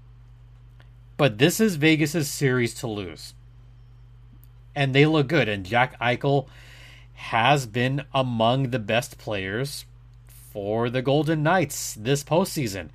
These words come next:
If you want to look at guys that have been good, I mean, Joe Pavelski's been good for Dallas, but they're not making it. Jack Eichel, he's been that same way. He's also been good, but a steady good throughout this postseason. So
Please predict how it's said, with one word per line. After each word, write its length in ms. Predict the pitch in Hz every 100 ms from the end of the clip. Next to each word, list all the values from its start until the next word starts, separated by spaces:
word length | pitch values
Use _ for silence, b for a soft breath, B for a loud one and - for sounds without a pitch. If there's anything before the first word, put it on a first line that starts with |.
| B B B B
If 180 | 135 127
you 120 | 156
want 80 | 175
to 60 | 160
look 180 | 151
at 100 | 135
guys 300 | 117 123 123
that 100 | 113
have 80 | 107
been 140 | 104 113
good, 120 | 160
I 60 |
mean, 140 | 113 104
Joe 120 | 127
Pavelski's 460 | 117 110 123 - 113
been 140 | 110
good 120 | 113
for 140 | - 104
Dallas, 340 | 107 113 113
but 220 | - 98
they're 100 | 117
not 160 | 117 98
making 300 | 98 95 104
it. 140 | 101 - B B B 120
Jack 380 | 98 123 156 -
Eichel, 400 | 147 190 139 95
he's 320 | - 139 143 120
been 300 | 95 113 117
that 220 | 135 -
same 240 | 165 175
way. 160 | 160 90
He's 240 | 143 139
also 500 | 143 147 196 - 190
been 380 | 156 151 147 127
good, 320 | 123 135 143 B B B -
but 220 | 147 143 -
a 100 | 139
steady 920 | - - - - - 175 180 165 151
good 480 | 110 127 110 92 87 - - - - - - - - - -
throughout 320 | 151 143 127 131
this 160 | 127
postseason. 720 | - 139 131 - 156 107 82 73 B B B B B B
So 540 | - - 131 120 113